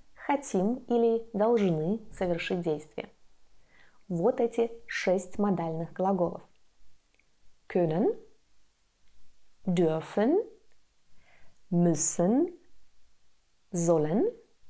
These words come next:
wollen – mögen. Эти шесть глаголов удобно учить парами. Всего получается три пары, и каждая имеет схожее значение. Сегодня мы рассмотрим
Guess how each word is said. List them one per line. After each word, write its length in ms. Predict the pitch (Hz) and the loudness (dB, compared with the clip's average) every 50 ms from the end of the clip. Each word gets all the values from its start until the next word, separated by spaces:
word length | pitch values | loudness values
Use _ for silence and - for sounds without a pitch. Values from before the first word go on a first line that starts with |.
| - - - _ - - - - - - _ _ - | -20 -20 -20 _ -20 -20 -20 -20 -20 -20 _ _ -10
wollen – 680 | 170 156 156 175 170 160 151 147 160 202 269 392 480 523 - - - - - - _ _ - - _ _ _ _ - - - - | -8 -2 2 2 2 4 2 2 2 2 2 0 -2 -4 -8 -16 -20 -20 -20 -20 _ _ -20 -20 _ _ _ _ -20 -20 -8 -2
mögen. 640 | 175 170 170 170 170 165 143 - 165 - 160 190 - _ _ _ _ _ _ _ _ _ _ _ _ _ _ _ - - - - - - - _ _ _ - - - - | 0 2 2 4 2 2 0 -2 -6 -8 -10 -14 -18 _ _ _ _ _ _ _ _ _ _ _ _ _ _ _ -20 -20 -18 -18 -20 -20 -20 _ _ _ -20 -20 -18 -2
Эти 320 | - 214 208 202 - 185 180 | 2 2 2 4 2 -2 -2
шесть 320 | 175 - 196 175 165 165 175 | 0 2 2 2 2 0 -4
глаголов 720 | - 175 170 160 160 170 170 170 170 226 330 - - - - - - - _ | -4 -2 -2 0 0 2 2 2 2 0 0 -2 -6 -14 -20 -20 -20 -8 _
удобно 460 | - 196 170 208 254 226 208 190 185 | 0 4 6 6 6 6 6 4 4
учить 420 | 185 175 180 - 208 202 202 - - | 2 0 0 -2 -2 -2 -4 -6 -8
парами. 460 | 202 180 170 170 170 165 170 165 - - - _ _ _ _ | -6 -6 -4 -4 -6 -6 -8 -10 -12 -16 -20 _ _ _ _
Всего 280 | - - 240 254 311 | -2 0 2 2 2
получается 640 | 302 - 202 202 202 202 - 226 233 226 226 - 185 | 2 2 2 2 2 2 2 0 0 0 -2 -6 -6
три 220 | 175 - - 214 | -6 -2 -2 -2
пары, 460 | 208 - 180 160 151 151 147 147 143 - _ - _ | -2 -2 -8 -8 -8 -8 -10 -10 -12 -16 _ -20 _
и 100 | - 175 | -8 -6
каждая 520 | 180 - 160 160 165 175 190 240 277 294 302 | -6 -4 -4 -4 -2 0 0 2 2 2 0
имеет 500 | 302 233 214 214 233 262 254 247 - - - - - - | 0 0 0 2 2 2 0 -2 -4 -14 -20 -20 -20 -16
схожее 520 | - - - - 208 196 185 175 175 170 165 | -12 -10 -2 2 2 2 4 4 4 2 2
значение. 540 | 170 175 185 190 - - 160 - - 208 208 - - - - - - _ _ _ _ _ _ _ _ _ _ _ - _ _ _ _ | 2 0 -2 -2 -2 -4 -4 -4 -6 -12 -16 -16 -18 -18 -18 -18 -20 _ _ _ _ _ _ _ _ _ _ _ -20 _ _ _ _
Сегодня 440 | - - 254 269 320 254 220 208 | 0 2 4 6 6 6 6 4
мы 140 | 208 220 240 | 4 4 4
рассмотрим 600 | 233 226 220 - 226 226 226 220 196 196 190 190 | 4 2 2 2 2 2 4 4 2 2 2 0